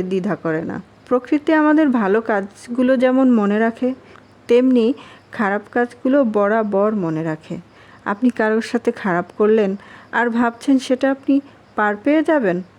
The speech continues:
ব্যাপারটা এমন নয়। আপনি পার পাবেন না।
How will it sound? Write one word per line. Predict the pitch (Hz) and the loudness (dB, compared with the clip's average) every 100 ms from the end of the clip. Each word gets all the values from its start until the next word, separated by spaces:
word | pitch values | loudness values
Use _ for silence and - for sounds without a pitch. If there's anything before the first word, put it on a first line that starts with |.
| _ - - | _ -20 0
ব্যাপারটা | 220 202 175 202 202 294 254 185 | 0 2 -2 -6 -2 0 2 2
এমন | 175 165 160 | 0 -2 -4
নয়। | - - - - - - | -6 -12 -20 -20 -16 -6
আপনি | 170 - 240 - | -6 -4 -6 -2
পার | 180 165 | -2 -2
পাবেন | 170 165 175 | -4 -4 -2
না। | 170 | -4